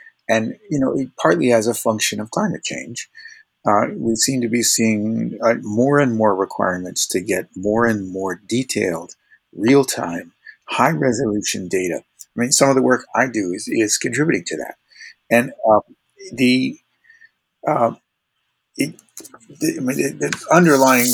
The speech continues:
picture, it's like, you know, if you break your kidney and you have to do all the thinking your kidney does, uh, I mean, it, it, it's an incredible demand, uh, to put on something as meager as a brain.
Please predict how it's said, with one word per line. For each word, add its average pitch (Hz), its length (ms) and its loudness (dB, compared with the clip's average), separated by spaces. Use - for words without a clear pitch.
picture, - 340 2
it's - 160 -2
like, 120 240 4
you 135 160 -4
know, 120 120 0
if - 320 -6
you 117 160 -4
break 139 280 2
your 120 100 -2
kidney 123 360 0
and 110 120 -2
you 110 100 -4
have 107 180 -2
to 117 80 0
do 117 200 2
all 107 140 6
the 101 80 -2
thinking 117 460 0
your 98 140 -2
kidney 143 420 0
does, 71 560 -2
uh, 113 140 6
I - 20 -2
mean, 113 260 -6
it, 123 140 -2
it, 135 180 0
it's 143 180 4
an 165 80 4
incredible 151 680 2
demand, 110 560 -2
uh, 117 180 6
to 117 100 -4
put 143 260 4
on 117 260 0
something 113 400 -2
as 101 280 0
meager 113 360 0
as 87 140 0
a 87 60 -4
brain. 98 540 -2